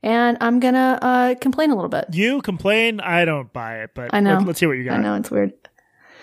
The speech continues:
Speaker 1: Okay, so first for the corrections. Um,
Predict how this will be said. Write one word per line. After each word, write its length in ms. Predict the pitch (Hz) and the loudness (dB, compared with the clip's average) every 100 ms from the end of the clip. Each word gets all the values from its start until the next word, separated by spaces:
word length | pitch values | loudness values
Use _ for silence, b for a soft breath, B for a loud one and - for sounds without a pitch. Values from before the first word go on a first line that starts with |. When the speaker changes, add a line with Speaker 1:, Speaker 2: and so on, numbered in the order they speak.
| B - | B 0
Speaker 1:
Okay, 180 | 247 240 | 2 2
so 380 | - 254 247 240 | 2 2 4 2
first 320 | - 285 - | 2 0 2
for 80 | 262 | -2
the 100 | 269 | 0
corrections. 880 | 226 214 - 220 214 208 214 - - b b b | 2 2 0 0 0 0 -2 -8 -14 b b b
Um, 340 | 233 233 233 | 2 4 4